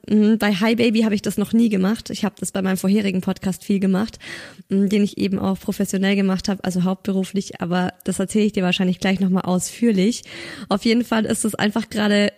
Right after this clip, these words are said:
es ist so cool, weil ich hab mir vorgenommen, fürs Jahr zwanzig dreiundzwanzig wieder mein Hauptaugenmerk und meine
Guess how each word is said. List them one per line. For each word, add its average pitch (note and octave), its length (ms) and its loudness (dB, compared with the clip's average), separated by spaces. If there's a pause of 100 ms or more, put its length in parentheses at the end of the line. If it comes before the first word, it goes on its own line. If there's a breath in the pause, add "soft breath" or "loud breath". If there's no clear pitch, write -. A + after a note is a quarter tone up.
es G#3+ 160 -4
ist A3+ 180 -2
so C4+ 100 0 (140)
cool, C#4 180 6
weil G#3+ 160 2
ich A3 100 -2
hab A#3 140 0
mir A3 100 2
vorgenommen, C4 600 2
fürs A#3 260 -2
Jahr A#3+ 220 2
zwanzig A3 380 0
dreiundzwanzig A3 840 2 (400 loud breath)
wieder G3+ 480 4 (380)
mein G#3 460 2
Hauptaugenmerk A3 1160 2
und G3 360 0
meine F#3+ 360 2